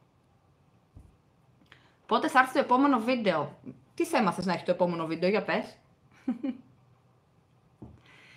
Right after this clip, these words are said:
Ε, η Ιωάννα λέει, «Η Ρώμη, η Ελλάδα, χάλια. Όλα, χάλια όλα. Ανεργία, παιδιά δεν,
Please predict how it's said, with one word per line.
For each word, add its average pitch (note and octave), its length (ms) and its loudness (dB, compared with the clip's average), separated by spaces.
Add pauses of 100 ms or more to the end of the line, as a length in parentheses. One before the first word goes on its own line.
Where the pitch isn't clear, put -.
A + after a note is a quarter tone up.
(540)
Ε, G#3+ 180 0
η - 160 0
Ιωάννα A3+ 340 4
λέει, E3+ 500 0 (460)
«Η F3 120 -4
Ρώμη, A#3 300 2
η - 20 0
Ελλάδα, G#3+ 340 0 (100)
χάλια. C#3+ 520 2 (160)
Όλα, G#3+ 600 -2 (320)
χάλια F#3+ 280 2
όλα. D3+ 280 -2
Ανεργία, F3 840 -4
παιδιά F#3+ 500 0
δεν, F3 220 -4